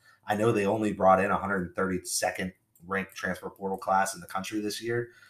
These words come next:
So that's not great. Um, I, I just don't think that everybody should be banking on a huge jump up here. So let's start off, you start off the schedule, your <laughs>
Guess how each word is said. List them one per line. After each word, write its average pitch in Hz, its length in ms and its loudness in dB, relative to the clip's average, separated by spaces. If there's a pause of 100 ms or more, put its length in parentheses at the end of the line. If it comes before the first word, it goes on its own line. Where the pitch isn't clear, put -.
(140)
So - 160 -14
that's 104 300 4
not 110 180 0
great. 110 420 0 (440)
Um, 110 320 4 (180)
I, - 200 -8
I - 60 -6
just - 260 -2
don't 123 280 4 (500)
think 131 300 4
that 101 240 -2
everybody 104 380 2
should 92 200 -2
be 98 60 -2
banking 95 480 0
on 87 140 0
a - 20 0
huge 92 800 -2 (120)
jump 92 360 -2
up 95 200 2
here. 82 180 -8
So - 160 -6
let's 127 200 2
start 117 240 2
off, 110 260 10 (360)
you 101 140 -2
start 139 320 6
off 131 180 6
the 117 80 -4
schedule, 113 420 0
your 90 280 -4 (360)
<laughs> 127 140 2